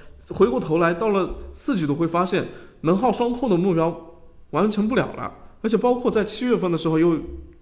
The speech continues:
这个被中央政治局给纠正之后，大家会发现，哎，我之前的方向错了。所以呢，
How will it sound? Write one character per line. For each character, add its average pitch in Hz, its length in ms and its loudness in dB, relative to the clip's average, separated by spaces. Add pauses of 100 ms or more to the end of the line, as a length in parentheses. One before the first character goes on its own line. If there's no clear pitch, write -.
(200)
这 175 140 -2
个 156 80 0
被 160 460 0 (380)
中 190 180 2
央 185 100 4
政 196 140 2
治 151 100 -2
局 135 300 -4
给 143 160 -4
纠 233 200 2
正 269 160 0
之 - 80 -4
后， 147 360 -4
大 - 40 -4
家 156 80 0
会 156 80 0
发 147 160 -2
现， 147 120 -4
哎， 156 100 -2
我 165 100 0
之 165 140 -6
前 170 100 -2
的 165 160 0
方 175 160 -2
向 185 140 -2
错 285 240 -2
了。 - 140 -8 (1000)
所 254 220 2
以 247 60 2
呢， 165 200 4